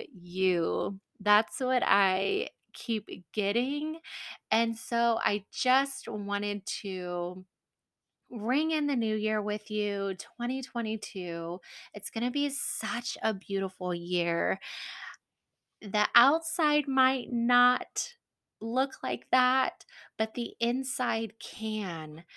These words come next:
Whatever you choose to create, whatever choice you make to change from the inside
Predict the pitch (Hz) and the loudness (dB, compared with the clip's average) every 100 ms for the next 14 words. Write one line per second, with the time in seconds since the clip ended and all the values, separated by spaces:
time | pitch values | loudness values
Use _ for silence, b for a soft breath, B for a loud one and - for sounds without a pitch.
0 | B B B 208 226 240 - 233 254 320 | B B B -2 4 4 6 2 4 2
1 | 320 285 269 - - - 220 226 226 - | 4 0 -2 -4 -4 -2 -2 -2 -4 -8
2 | - 196 - - 180 170 - - 269 277 | -6 -4 -6 -6 -4 -6 -4 -2 0 2
3 | 285 262 - - B B B - 202 208 | 0 -2 -4 -12 B B B -8 -2 0
4 | 254 277 294 285 285 269 - - - - | 0 0 -2 -2 -4 -6 -8 -10 -8 -2
5 | 269 269 - 220 214 202 196 208 226 240 | 0 0 -4 -6 -4 -2 -2 0 2 2
6 | 240 - B B B - - 190 190 185 | 0 -10 B B B -6 -4 -2 -2 -2
7 | 180 180 - - - - 240 240 254 269 | -4 -4 -6 -4 -4 -4 -2 2 2 2
8 | 277 285 277 277 262 - B B B B | 2 2 0 0 -2 -4 B B B B
9 | B _ _ - 208 202 202 196 - 247 | B _ _ -2 -2 0 -2 -2 -4 -2
10 | 269 277 262 226 214 208 | -2 -4 -4 -2 -2 -4